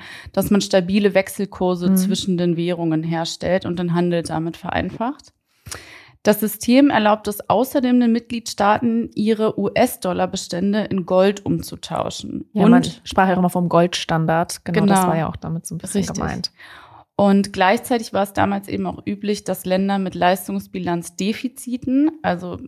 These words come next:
Speaker 1: Länder, die mehr importieren als exportieren und nicht so handelsstark sind, wie Deutschland damals war, dass die ihre Schulden bei den Ländern mit Überschüssen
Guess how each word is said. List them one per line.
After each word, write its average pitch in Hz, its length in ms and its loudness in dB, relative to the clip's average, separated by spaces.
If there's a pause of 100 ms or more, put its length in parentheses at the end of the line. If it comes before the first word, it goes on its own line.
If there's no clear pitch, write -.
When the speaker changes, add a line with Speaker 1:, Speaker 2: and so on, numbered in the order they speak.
Speaker 1:
Länder, 196 340 -2
die 185 420 -6
mehr 185 340 0
importieren 214 720 -2
als 180 200 -6
exportieren - 640 -6
und 190 120 -2
nicht 196 220 -6
so 190 220 -4 (840)
handelsstark 208 920 4
sind, 202 360 -4
wie 190 100 -6
Deutschland 202 440 -2
damals 202 400 -6
war, 214 220 0
dass 190 280 -8
die 208 160 -4
ihre 196 240 -2
Schulden 226 560 2
bei 196 120 4
den 196 140 -4
Ländern 196 340 -2
mit 190 140 -8
Überschüssen 220 760 -2